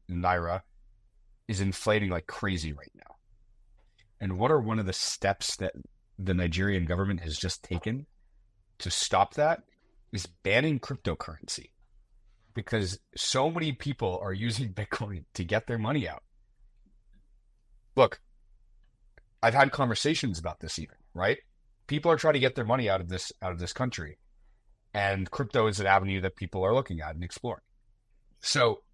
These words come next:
I think what is happening right now is that with the E T F, there's been this truly amazing legitimization of the market that we've all decided to spend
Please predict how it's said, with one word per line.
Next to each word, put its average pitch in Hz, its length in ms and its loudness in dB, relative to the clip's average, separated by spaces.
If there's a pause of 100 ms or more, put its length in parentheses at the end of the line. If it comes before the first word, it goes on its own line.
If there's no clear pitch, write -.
(320)
I 117 80 4
think 160 180 -2 (480)
what 127 160 -4
is 101 260 -4
happening 127 460 2
right 90 220 0
now 92 280 2
is 82 160 -6
that 85 180 0 (580)
with 104 220 -4
the 135 200 -6
E 110 60 -2
T 95 220 0
F, 92 240 2
there's 87 220 -4
been 98 200 -2
this 95 200 -4
truly 113 1000 -4 (340)
amazing 90 720 0
legitimization 82 1000 -4
of 85 240 -4
the 80 80 -10
market 82 460 -4 (360)
that 104 80 0
we've 92 200 -2
all 90 140 4
decided 82 460 -2
to 78 100 -6
spend 82 540 -4